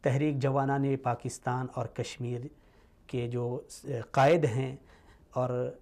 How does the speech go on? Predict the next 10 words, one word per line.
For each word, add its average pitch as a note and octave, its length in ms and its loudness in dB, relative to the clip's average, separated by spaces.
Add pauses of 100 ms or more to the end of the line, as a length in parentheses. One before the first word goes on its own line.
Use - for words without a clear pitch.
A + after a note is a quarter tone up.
(160)
जनरल C3 520 0 (120)
रिटायर्ड B2 400 0
हमीद B2 320 -2
गुल B2 240 -2
मरहूम A#2+ 500 -2 (420)
रहमतुल्लाहि C#3 680 2
अलैह B2+ 220 -2 (100)
के B2 240 -4
फ़र्जंद B2+ 460 0
अर्जुमन A#2 520 -4